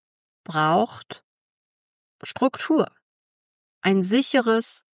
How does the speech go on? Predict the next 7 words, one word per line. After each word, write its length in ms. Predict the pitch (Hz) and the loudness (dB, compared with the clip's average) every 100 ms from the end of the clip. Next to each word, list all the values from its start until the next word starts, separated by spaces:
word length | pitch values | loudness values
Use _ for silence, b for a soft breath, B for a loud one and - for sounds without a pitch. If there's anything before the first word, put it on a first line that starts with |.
| _ | _
Fundament. 1040 | - - 208 196 185 185 165 - - - - _ _ _ _ _ _ _ - | -6 2 4 4 4 4 0 -4 -14 -18 -18 _ _ _ _ _ _ _ 0
Und 460 | 185 185 180 - - _ _ _ | 2 2 0 -4 -16 _ _ _
eine 220 | - 165 156 | -4 -4 -4
Struktur 840 | - - - - 196 214 214 226 _ _ _ | -8 -12 -12 -4 0 2 2 0 _ _ _
braucht 600 | 170 170 175 - - - _ _ - | 0 2 2 -4 -16 -18 _ _ -6
dein 180 | 175 170 | -2 -2
Herz, 680 | 143 156 - - - - | 0 -2 -2 -4 -10 -14